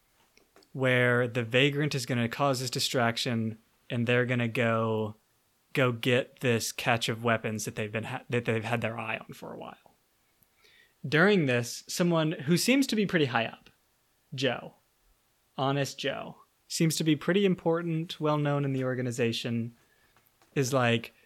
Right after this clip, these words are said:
This very risky, uh, strategy plan that we're gonna do, that we've been, that we've been wanting to do for a while. Now we have the opportunity, it's gonna be really beneficial for us, but it's very risky.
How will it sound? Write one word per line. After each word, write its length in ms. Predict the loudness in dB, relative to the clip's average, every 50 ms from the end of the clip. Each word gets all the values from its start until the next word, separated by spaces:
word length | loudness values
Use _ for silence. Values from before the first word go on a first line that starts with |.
| _ _ _ -14 -2
This 680 | 6 8 10 10 10 6 2 -2 -4 -4 -6 -8 -12 _ _ _ -10
very 560 | -2 4 8 8 10 10 8 6 6 4 4
risky, 920 | 2 2 2 2 2 2 -2 0 0 0 2 2 0 0 -2 -4 -6 _ _ _ _ _ _ _ _ _ _ _ _ _ _ _ _ _ _ -2
uh, 680 | 0 2 4 4 4 4 2 2 0 0 -2 -4 -8 -12 -14 _ _ _ _ -8
strategy 1040 | -4 -4 -2 0 2 4 4 4 4 2 0 0 0 2 2 2 0 0 -4 -6 -10 _ _ _ _ -20
plan 760 | -12 -4 0 0 2 2 4 2 2 2 2 0 -2 -4 -6 -10 _ _ _ _ _ _ -6
that 120 | -4 -4 -2
we're 140 | 0 0 0
gonna 160 | 0 0 0
do, 300 | 0 0 0 0 0 0
that 80 | 0 0
we've 200 | 0 -2 -2 0
been, 240 | 0 0 0 0 -2 -6 _ _ _ -4
that 80 | 0 2
we've 220 | 4 2 2 2
been 340 | 0 0 2 2 0 0 -2 -6 _ _ _ _ _ -4
wanting 280 | 0 2 2 4 2 2
to 60 | 2
do 120 | 0 0 0
for 200 | 0 0 0 0
a 40 |
while. 340 | 2 2 4 4 4 4 4 2
Now 160 | 2 0 0
we 80 | 0
have 120 | -2 -4 -4
the 120 | -4 -6 -6
opportunity, 840 | -6 -10 -8 -6 -2 -2 0 0 0 0 0 0 0 0 -2 -4 _ -20 _ _
it's 80 | -12 -4
gonna 140 | -2 -2 0
be 80 | 0
really 180 | 0 0 0 -2
beneficial 580 | -2 0 0 0 0 0 0 0 0 0 0 -2
for 200 | -2 0 0 2
us, 220 | 2 2 2 0
but 140 | -4 -6 -6
it's 100 | -6 -2
very 280 | 0 2 2 2 0 -2
risky. 720 | -6 -8 -10 -10 -8 -10 -12 -14 -16 -18 -20 -20 -20